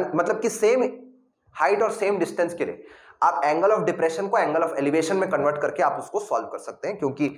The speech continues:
ये दोनों parallel लाइन है और alternate interior angles equal होते हैं। ठीक है, चलिए, इस बात का आप note बना लेना। अब मैं आता हूं वापस इसके थ्योरी पार्ट को जो हम डिस्कस कर रहे थे। यहां से आप तीन चीजें लिख सकते हैं, ठीक है,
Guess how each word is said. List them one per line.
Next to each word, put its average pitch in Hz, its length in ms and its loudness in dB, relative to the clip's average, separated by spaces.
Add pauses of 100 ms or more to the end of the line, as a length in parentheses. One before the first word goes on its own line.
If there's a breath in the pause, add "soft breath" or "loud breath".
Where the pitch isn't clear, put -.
(300 loud breath)
ये 185 120 4
दोनों 180 240 2
parallel 156 380 4
लाइन 190 180 0
है 240 60 0
और 170 140 4
alternate 165 480 0
interior 143 360 0
angles 135 320 0
equal 101 260 -8
होते 92 180 -12
हैं। 87 120 -14
ठीक 196 140 -4
है, - 200 0
चलिए, 104 420 -4 (960)
इस 156 140 0
बात 151 220 4
का - 80 2
आप 147 260 2
note 131 220 -6
बना 113 200 -6
लेना। 82 240 -12 (640 soft breath)
अब 208 100 4
मैं 240 120 4
आता 220 200 4
हूं 240 160 0
वापस 190 380 2
इसके 208 240 -2
थ्योरी 160 320 -4
पार्ट 170 260 0
को 180 80 -4
जो 165 100 -4
हम 170 160 -2
डिस्कस 151 300 -4
कर 151 120 -2
रहे 151 140 -2
थे। - 400 -14
यहां 208 300 2
से 240 200 0
आप 185 300 0
तीन 226 240 2 (300)
चीजें 160 240 0
लिख 139 140 0
सकते - 300 -14
हैं, 85 120 -14 (500 soft breath)
ठीक 165 120 -4
है, 151 40 -6